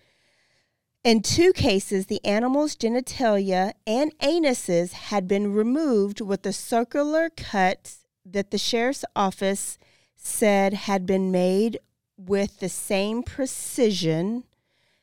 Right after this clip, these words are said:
as the cuts noted around the jaw lines of each cow. So, jaw lines,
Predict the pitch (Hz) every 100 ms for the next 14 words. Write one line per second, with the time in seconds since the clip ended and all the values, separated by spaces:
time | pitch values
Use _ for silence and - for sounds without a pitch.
0 | _ _ _ _ - 185 185 180 - 180
1 | - 190 185 - - 175 165 170 170 -
2 | 165 156 160 156 156 156 165 160 151 143
3 | 135 64 62 - - - - - - -
4 | - - - - _ _ _ _ - 175
5 | - - _ _ _ _ _ _ _ -
6 | 202 220 254 254 254 262 277 -